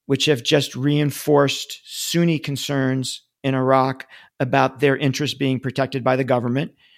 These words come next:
which leads them more open to working with isis. Now you add to that dynamic, that already existing dynamic, covid, which has significantly reduced the strength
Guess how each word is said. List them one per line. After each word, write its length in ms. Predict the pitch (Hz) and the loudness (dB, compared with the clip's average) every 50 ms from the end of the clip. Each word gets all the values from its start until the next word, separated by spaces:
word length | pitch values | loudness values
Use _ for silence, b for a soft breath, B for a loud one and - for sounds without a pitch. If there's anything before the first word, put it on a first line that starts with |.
| b b b _ - | b b b _ -2
which 260 | - 139 135 - - 127 | 0 0 0 0 -2 -2
leads 300 | 127 143 143 120 123 120 | -2 -2 -2 -2 -2 -4
them 180 | 135 135 131 | -2 -2 0
more 320 | 131 135 135 131 123 - - | 0 2 2 2 2 2 2
open 320 | 135 135 - 131 127 127 | 0 0 0 -2 -2 -2
to 500 | - - - 135 131 127 127 127 123 120 - - | -4 -4 -2 0 2 2 2 2 0 -2 -6 -2
working 260 | - 147 139 - 143 139 | -2 -2 0 0 -2 0
with 140 | 135 117 | 0 2
isis. 480 | 120 117 120 117 - 139 160 - - - _ _ _ b b b b b b b b b b b b b b _ - | 2 2 2 2 0 -2 -4 -4 -8 -14 _ _ _ b b b b b b b b b b b b b b _ -4
Now 220 | 139 160 156 160 170 | -2 0 0 2 2
you 220 | 165 165 160 - | 2 2 0 0
add 320 | - 151 151 160 170 160 | 0 -2 0 0 0 -2
to 140 | - 180 156 | -2 -2 0
that 300 | 139 151 147 147 - 139 | 2 2 2 2 0 0
dynamic, 580 | - 143 139 139 139 143 143 143 143 143 139 - | -2 0 0 2 0 0 0 0 0 -2 -2 -2
that 120 | 143 131 | -2 -2
already 420 | 139 143 139 151 151 147 143 143 139 | 2 2 4 4 6 4 4 2 2
existing 520 | 131 127 123 143 156 151 - 147 143 135 | 0 0 -2 -2 -2 -2 -2 -4 -2 0
dynamic, 680 | 143 139 139 135 131 135 135 135 135 135 131 - - - | 0 0 0 2 0 0 0 0 -2 -4 -6 -10 -14 -14
covid, 560 | - - 165 170 170 131 127 120 123 - 180 _ _ _ _ _ _ _ _ _ _ - | -6 0 4 4 4 4 2 -2 -2 -4 -6 _ _ _ _ _ _ _ _ _ _ -2
which 220 | 143 143 143 - | -2 0 0 2
has 200 | 151 143 131 - | 0 0 0 -2
significantly 840 | - 151 131 139 143 160 151 165 165 165 170 151 - - 139 143 135 | -4 -6 -4 -2 -2 -2 0 -2 -2 -2 -2 -4 -4 -4 -4 -2 -2
reduced 560 | 127 139 139 117 - 143 147 143 139 - - | -2 -2 -4 -2 0 0 0 0 0 -4 -6
the 80 | 127 123 | -6 -6
strength 580 | - - - - 147 143 147 143 - - - | -4 -4 -2 0 0 0 0 -2 -6 -10 -16